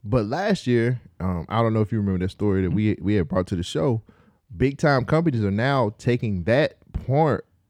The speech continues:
Speaker 1: of degrees
Speaker 2: Mm-hmm.
Speaker 1: away from the application process.
Speaker 2: Where, what do you mean? Like, you
Speaker 1: Like
Speaker 2: have
Speaker 1: Google?
Speaker 2: to have a, re-, a degree to get
Speaker 1: No,
Speaker 2: a job?
Speaker 1: you don't.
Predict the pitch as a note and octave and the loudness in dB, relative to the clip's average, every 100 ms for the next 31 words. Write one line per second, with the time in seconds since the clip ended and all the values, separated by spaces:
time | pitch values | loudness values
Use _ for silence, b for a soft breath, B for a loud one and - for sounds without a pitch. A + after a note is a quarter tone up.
0 | - G#2+ G2+ F#2+ - G2 F#2+ E2+ A#2+ F#3 | 0 2 2 0 -10 -4 -4 0 2 2
1 | C#3+ G#2+ - F#2+ D#2+ F#2+ A#2 B2+ - G#2+ | 0 0 -4 -2 0 4 4 2 0 -2
2 | G2 D#2+ - F2 B2 G3 G#2+ F2 D#2+ - | 0 0 -4 -2 -2 0 -2 -4 -6 -8
3 | - - - _ _ _ _ _ _ _ | -10 -10 -16 _ _ _ _ _ _ _
4 | _ - F#2+ E2 E2 - F2+ F#2 F#2 E2+ | _ -6 -4 -2 -4 -8 -8 -6 -4 -4
5 | D#2 D#2 D#2 A2+ A2 G2 D#3+ F#3+ F#3 F3+ | -6 -8 -4 0 0 4 4 6 4 4
6 | A#2+ A#2 - G#2 G#2+ A2 B2+ A#2+ B2+ A3 | 2 -2 -4 -4 -2 0 0 0 2 4
7 | B2+ C#3+ G2 G2 A#2 D#3 | 2 0 -2 -2 0 0